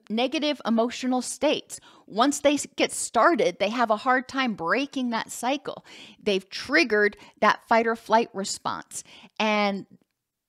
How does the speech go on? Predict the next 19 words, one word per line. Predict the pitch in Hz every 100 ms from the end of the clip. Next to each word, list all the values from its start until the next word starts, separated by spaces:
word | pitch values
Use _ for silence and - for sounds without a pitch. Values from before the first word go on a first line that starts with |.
| _ _ _ _ _ 180
depending | 220 226 294 349 302 254 240
on | 226 233
when | 226 233
the | 214
trauma | - 277 254 240
took | - 233 -
place | - 269 - 220 - - _ _ - - -
or | 220 220
the | 214
severity | - 196 185 269 330 277 208
of | 185 -
the |
trauma, | 175 - 180 151 160 214 - - -
the | 220
person | - - 285 - - 254 240 233
may | - 226 247
not | 247 233
have | 214 202
developed | 196 175 180 285 226 - -